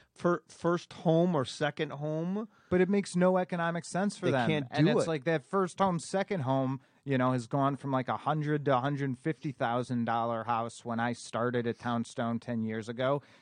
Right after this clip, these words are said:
Speaker 2: to now it's, like,
Speaker 1: But when you don't
Speaker 2: two hundred fifty to five hundred is now your starter
Speaker 1: But
Speaker 2: home.
Speaker 1: when you
Speaker 2: It's
Speaker 1: don't,
Speaker 2: insane.
Speaker 1: when you don't have that,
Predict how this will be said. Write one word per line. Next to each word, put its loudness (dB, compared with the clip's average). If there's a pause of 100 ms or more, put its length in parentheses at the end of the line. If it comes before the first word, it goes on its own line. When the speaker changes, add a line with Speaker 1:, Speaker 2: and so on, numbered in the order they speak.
(120)
Speaker 2:
to -4
now 4
it's, 0
like, -2 (440)
Speaker 1:
But 6
when 8
you 6
don't 0
Speaker 2:
two 10
hundred 4
fifty 4
to 2
five 0
hundred 2
is -4
now 2
your -2
starter 2
Speaker 1:
But 4
Speaker 2:
home. 0
Speaker 1:
when 0
you 2
Speaker 2:
It's -2
Speaker 1:
don't, 10
Speaker 2:
insane. 0
Speaker 1:
when 0
you 2
don't -2
have 0
that, 0